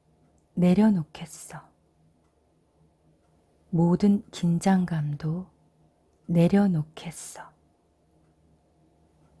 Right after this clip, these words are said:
모든 두려움을 버리겠어. 모든 두려움을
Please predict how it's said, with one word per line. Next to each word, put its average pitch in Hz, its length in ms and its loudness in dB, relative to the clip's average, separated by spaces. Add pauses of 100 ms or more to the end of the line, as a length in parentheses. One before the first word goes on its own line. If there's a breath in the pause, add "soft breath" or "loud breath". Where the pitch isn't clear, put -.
모든 196 600 4
두려움을 170 920 0 (680)
버리겠어. - 800 -8 (2000)
모든 196 680 4
두려움을 175 880 -2